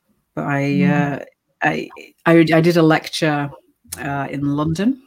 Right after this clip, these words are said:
Speaker 1: uh, talking about my experiences, and before, <laughs> on the run up to it, I'd convinced myself that someone was gonna come and throw acid in my face, like, really
Speaker 2: Wow.
Speaker 1: panic attack kind of. And I did it anyway, because it has to be done,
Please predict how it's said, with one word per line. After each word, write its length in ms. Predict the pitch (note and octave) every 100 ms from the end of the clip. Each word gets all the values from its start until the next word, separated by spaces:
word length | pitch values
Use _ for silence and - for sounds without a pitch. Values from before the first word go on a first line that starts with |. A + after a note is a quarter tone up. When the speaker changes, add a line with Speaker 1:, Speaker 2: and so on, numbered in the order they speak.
| - -
Speaker 1:
uh, 340 | C#3+ C#3 C3+ C3 - _ _ _ _
talking 300 | - C3 C#3+
about 180 | C3 C3
my 180 | C3 C3
experiences, 720 | C3+ - - C#3+ C#3 - C3+
and 180 | C3+ C3+
before, 400 | D#3 - - -
<laughs> 60 |
on 40 | G3+
the 120 | E3+
run 220 | D#3+ F3
up 120 | F3 -
to 120 | E3
it, 60 | C#3+
I'd 160 | C#3+
convinced 480 | - D3+ D3+ D3+ -
myself 380 | D3+ - C#3 B2
that 100 | -
someone 200 | - C#3+
was 100 | C#3
gonna 280 | C#3 C#3+ C3+ -
come 200 | - C#3+
and 120 | C3+
throw 220 | - C#3
acid 280 | C3+ - D#3+
in 80 | E3
my 120 | D#3+
face, 480 | D#3+ F3+ G3 G#3 -
like, 180 | C#3+ C3+
really 800 | D3 D#3+ E3+ F3 D#3+ D3 C#3 B2 F#3
Speaker 2:
Wow. 220 | F3+ F3 F3 F3
Speaker 1:
panic 340 | D#3 D3 C3 B2+
attack 420 | - C#3 C#3 -
kind 240 | C#3 C#3
of. 140 | C3+ D3+ - - - - - - - -
And 80 |
I 20 | D#3+
did 180 | E3
it 100 | F#3+
anyway, 360 | E3+ G3+ G3 D#3 C#3+
because 200 | - D#3
it 60 | D3+
has 180 | D#3+ D#3
to 80 | D#3
be 80 | -
done, 340 | D#3 D#3+ D3+